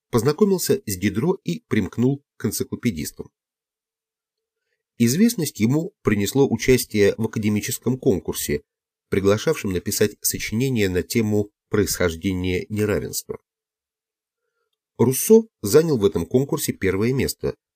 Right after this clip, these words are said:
заявив в своём трактате «Рассуждение о неравенстве»,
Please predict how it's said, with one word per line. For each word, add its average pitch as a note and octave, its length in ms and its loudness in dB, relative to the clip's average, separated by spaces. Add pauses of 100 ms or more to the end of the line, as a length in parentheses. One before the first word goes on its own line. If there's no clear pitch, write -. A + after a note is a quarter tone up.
(160)
заявив F2+ 600 -2
в - 80 -8
своём E2 320 2
трактате F2+ 640 -4 (400)
«Рассуждение F#2+ 920 -2
о E2+ 200 -2
неравенстве», C#3 800 -2